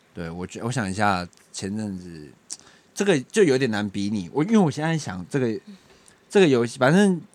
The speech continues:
简而言之就是这游戏他妈 fucking 难，就大概就真的像刚刚琪琪说的，一个王，一个小王而已，你要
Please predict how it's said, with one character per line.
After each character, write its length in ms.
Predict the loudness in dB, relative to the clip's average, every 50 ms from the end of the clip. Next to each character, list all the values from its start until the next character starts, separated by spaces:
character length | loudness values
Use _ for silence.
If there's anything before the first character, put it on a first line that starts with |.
| _ _ _ _ _ _ _ _ _ _
简 200 | -4 -2 0 0
而 100 | 0 0
言 160 | 0 -2 -4
之 120 | -6 -6
就 140 | -6 -6 -4
是 160 | -4 -6 -6
这 120 | -4 -4 -2
游 140 | -2 -4
戏 320 | -4 -6 -8 -8 -8 -10 -12 _ _ _
他 100 | -8 -4
妈 160 | -4 -4 -4 -4
fucking 360 | -6 -8 -8 -8 -8 -12 -12
难， 120 | -12 -16 -20 -20 _ _ _ _ _ _ _ _
就 140 | -8 -6 -4
大 140 | -4 -2
概 320 | -2 0 0 0 -2 -4 -6 -10 _ -8
就 140 | -8 -6
真 160 | -4 -2 -4 -4
的 60 | -2
像 180 | -2 -2 -2
刚 120 | 0 0 -2
刚 80 | -2
琪 160 | -4 -6 -10 -12
琪 80 | -10
说 200 | -8 -8 -8 -8
的， 100 | -8 -10 -12
一 100 | -12 -10
个 180 | -6 -4 -4 -2
王， 300 | -2 -4 -6 -8 -8 -12 -14 -16 -16 _ _ -12
一 60 | -8
个 80 | -8
小 220 | -6 -4 -4 -4 -4
王 260 | -4 -8 -10 -12 -12
而 100 | -12 -12
已， 180 | -12 -14 -14 -16 _ _ -14
你 80 | -10
要 160 | -6 -6 -6